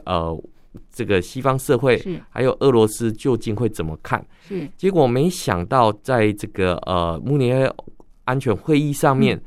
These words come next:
Speaker 1: 中国前外长王毅哈，
Speaker 2: 是。
Speaker 1: 这个，
Speaker 2: 嗯，嗯。
Speaker 1: 呃，他到了这个会场。
Speaker 2: 对。
Speaker 1: 那当然我们可以看到他此行有两个目的。
Speaker 2: 是。
Speaker 1: 第一个当然就是，
Speaker 2: 嗯。
Speaker 1: 呃，在国际间伸张这个有关于
Speaker 2: 嗯。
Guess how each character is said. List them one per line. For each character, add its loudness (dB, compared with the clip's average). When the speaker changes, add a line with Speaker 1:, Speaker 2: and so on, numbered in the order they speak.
Speaker 1:
中 0
国 -2
前 -2
外 4
长 0
王 2
毅 -2
哈， 2
Speaker 2:
是。 -2
Speaker 1:
这 2
个， 2
Speaker 2:
嗯， -2
嗯。 -2
Speaker 1:
呃， -4
他 -2
到 0
了 2
这 -8
个 -6
会 -4
场。 -4
Speaker 2:
对。 -10
Speaker 1:
那 4
当 2
然 4
我 2
们 0
可 0
以 0
看 -2
到 0
他 -4
此 -8
行 -6
有 0
两 -4
个 -8
目 -2
的。 -6
Speaker 2:
是。 -10
Speaker 1:
第 0
一 -2
个 4
当 -2
然 2
就 -2
是， -4
Speaker 2:
嗯。 -4
Speaker 1:
呃， -10
在 -6
国 -6
际 -10
间 0
伸 -2
张 -2
这 -8
个 -2
有 -4
关 -2
于 0
Speaker 2:
嗯。 -12